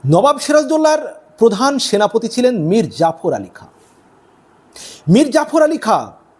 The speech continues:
সিরাজদৌল্লার নিকট আত্মীয় ছিলেন। আবারও বলছি, remember it, সিরাজদৌল্লার নিকট আত্মীয় ছিলেন মীর জাফর আলী খাঁ।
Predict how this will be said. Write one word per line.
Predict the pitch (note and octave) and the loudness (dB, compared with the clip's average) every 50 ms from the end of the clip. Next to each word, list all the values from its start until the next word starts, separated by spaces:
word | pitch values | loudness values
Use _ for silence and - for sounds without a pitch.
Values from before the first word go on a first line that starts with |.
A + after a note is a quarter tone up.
| _ _ _ _ _ _ _ _ _ _ _ _ _ _ - | _ _ _ _ _ _ _ _ _ _ _ _ _ _ -12
সিরাজদৌল্লার | - - - G3 G3+ G#3+ A3 A3 F#3 F#3+ A3 G#3+ G#3+ G#3+ G#3 G3+ G3+ G3+ G3+ G3 F#3+ G3 F#3 _ _ _ _ _ _ _ _ | -4 2 2 4 4 4 2 0 0 0 0 0 2 0 2 2 2 0 -2 -4 -8 -14 -20 _ _ _ _ _ _ _ _
নিকট | C3+ C#3 D3+ F3 G3+ G3+ - - G3 G3 G3+ F#3+ - - - D#3 D#3 | -4 0 0 0 0 0 -2 0 0 0 0 0 -4 -10 -6 -6 -6
আত্মীয় | D#3 - _ _ - F3 E3 D3+ | -6 -8 _ _ -2 0 0 0
ছিলেন। | C#3 - - A#2+ G#2 F2 E2 D2 - _ _ _ _ _ _ _ _ _ _ _ _ _ _ _ _ _ _ _ _ _ _ | 0 -4 -12 -14 -14 -14 -16 -20 -20 _ _ _ _ _ _ _ _ _ _ _ _ _ _ _ _ _ _ _ _ _ _
আবারও | - E3+ - B3+ C#4+ C#4+ | -2 0 2 2 2 2
বলছি, | C4 C#4 C#4+ C4+ - - - A3 F#3+ C#3 G2+ G2 - _ _ _ B2+ D#3 | 2 0 -2 -2 -4 -4 -4 -4 -2 -2 -6 -8 -14 _ _ _ 0 2
remember | F3 G#3 A#3 A#3 A#3 A3+ A3 G3+ G3 F3 | 4 4 4 2 2 0 -2 -2 -2 -6
it, | D#3 - - _ - _ _ _ _ _ _ _ _ _ | -6 -10 -16 _ -20 _ _ _ _ _ _ _ _ _
সিরাজদৌল্লার | - - F3 F#3 G3+ G#3+ F3+ G#3 A3 A3 A3+ G#3+ G3+ F#3+ | -2 0 2 4 4 2 2 2 2 2 2 0 0 0
নিকট | F#3 G3+ A3 - - A3+ A3 A3 A3 | -4 -4 -6 0 2 2 2 2 2
আত্মীয় | G#3+ G#3 G#3 - - _ A3 A3 A3 | -2 -2 -4 -8 -12 _ 0 2 2
ছিলেন | G3+ - - G#3 G#3+ A3 G#3 G3 | 2 2 0 0 0 0 0 0
মীর | G#3 A3+ A3+ E3+ | -2 -2 -2 0
জাফর | D#3 G#3+ A3 G#3+ A3 - A3 A3+ | 0 0 0 0 0 0 0 2
আলী | A#3 A3 A3 A3 | 2 0 0 -4
খাঁ। | - - G3+ F3 D3+ | -4 -2 0 0 0